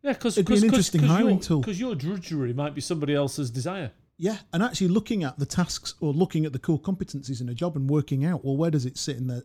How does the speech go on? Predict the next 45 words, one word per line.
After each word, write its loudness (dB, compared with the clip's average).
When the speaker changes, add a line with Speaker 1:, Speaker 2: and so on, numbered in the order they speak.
Speaker 2:
in -6
which -8
zones? -4
'Cause -8
Speaker 1:
Exactly. 4
Speaker 2:
actually, 0
there's 0
no 4
point -2
in 4
hiring 4
somebody -2
for -4
whom 0
it's -8
in -2
the -4
drudgery -2
zone. -6
Speaker 1:
Exactly. -4
'Cause, -6
but -6
my -2
wife, -4
you -6
know, -4
if -6
she -8
went -4
and -8
got -4
a -6
job, -6
she'd -10
love -8
booking -8
a -4
hotel. -6
She'd -10
find -6
that -8
really 2
Speaker 2:
Yeah, -2
Speaker 1:
fascinating. -8
Speaker 2:
absolutely. -2